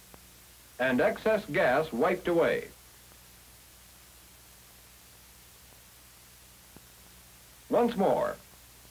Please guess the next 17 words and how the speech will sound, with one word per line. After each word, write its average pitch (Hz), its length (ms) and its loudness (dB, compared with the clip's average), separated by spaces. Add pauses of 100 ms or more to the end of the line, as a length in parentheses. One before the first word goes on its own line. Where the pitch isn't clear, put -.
(140)
remember 185 460 0
that 151 160 0
all 220 180 4
the 190 120 2
operations 139 640 -2
go 156 240 2
on 117 320 2
simultaneously. 185 960 -2 (840)
Teamwork 160 560 0
can 127 160 0
get 147 220 0
the 127 100 0
whole 226 380 2
job, 147 400 0 (560)
pressuring 196 540 2
and 175 260 0
fueling, 123 540 0